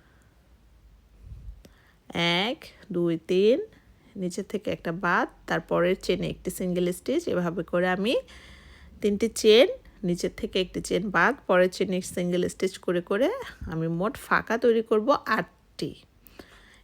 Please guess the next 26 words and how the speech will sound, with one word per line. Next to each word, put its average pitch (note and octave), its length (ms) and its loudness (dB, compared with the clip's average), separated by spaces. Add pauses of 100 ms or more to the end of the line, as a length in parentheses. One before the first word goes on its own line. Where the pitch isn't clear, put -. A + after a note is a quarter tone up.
এই - 80 0
ফাঁকা F#3 340 2
ফাঁকা C#4+ 320 -2
যে F3+ 260 2
কাজটা, F3+ 600 -2
সেটা G3+ 460 0 (100)
মোট F#3+ 340 -4
হবে F#3+ 300 2 (100)
আট। - 260 6 (920)
তো C4+ 60 2
সেমভাবে C4+ 720 4
আমি G3+ 460 0 (540)
এভাবে F3 320 0
করে F#3 300 0
তিনটি F3+ 320 0
চেন, G#3 420 0 (800)
এরপর E3 280 -6
একটি E3 240 -4
সিঙ্গেল G#3+ 380 0
স্টিচ, C4 280 -2
এভাবে F3 280 2
করে E3+ 240 0
আমি E3+ 240 -2
সম্পূর্ণ F3 480 -6
কাজটা - 400 -6
করে F#3 400 0